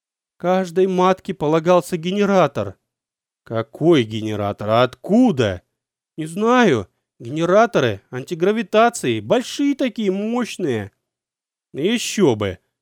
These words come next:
поднять в небо такую махину. Ну так откуда же дровишки-то? Где тут лесок? По-, получил и...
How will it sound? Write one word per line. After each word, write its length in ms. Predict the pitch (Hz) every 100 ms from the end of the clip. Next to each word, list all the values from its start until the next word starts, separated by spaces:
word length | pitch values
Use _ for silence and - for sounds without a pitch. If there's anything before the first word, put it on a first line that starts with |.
| _ -
поднять 460 | 202 202 214 -
в 80 | 120
небо 280 | 175 143 113
такую 340 | 156 170 151 120
махину. 640 | 147 - 180 123 101 92 _ _ _ _ _ _ _ -
Ну 240 | 170 226
так 220 | 254 -
откуда 520 | 269 - 294 247 269
же 120 | 233 240
дровишки-то? 920 | 262 277 277 - - 117 101 92 - _ _ _ _ _
Где 360 | 127 135 247 247
тут 220 | 120 -
лесок? 560 | 120 110 120 107 - _ _ _ _ 120
По-, 60 |
получил 720 | 113 139 160 196 - 208 277
и... 180 | 254 226